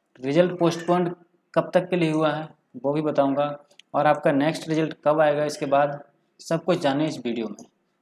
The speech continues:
तो दोस्तों, वीडियो में बने रहें एंड तक और अगर वीडियो पसंद आए तो वीडियो को लाइक करें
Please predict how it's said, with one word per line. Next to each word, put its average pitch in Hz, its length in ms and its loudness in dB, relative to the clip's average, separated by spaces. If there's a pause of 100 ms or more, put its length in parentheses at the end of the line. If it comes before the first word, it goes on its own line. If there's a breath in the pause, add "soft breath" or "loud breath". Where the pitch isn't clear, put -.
तो 139 80 -6
दोस्तों, 151 360 -2
वीडियो 143 300 0
में 170 140 2
बने 143 180 4
रहें 151 220 0
एंड 127 240 -2
तक 165 240 -2 (240)
और 123 100 -2
अगर 135 200 2
वीडियो 127 280 0
पसंद 147 320 -2
आए 147 160 4 (280)
तो 147 140 -2
वीडियो 139 280 -2
को 127 80 -4
लाइक 113 280 0
करें 156 240 -2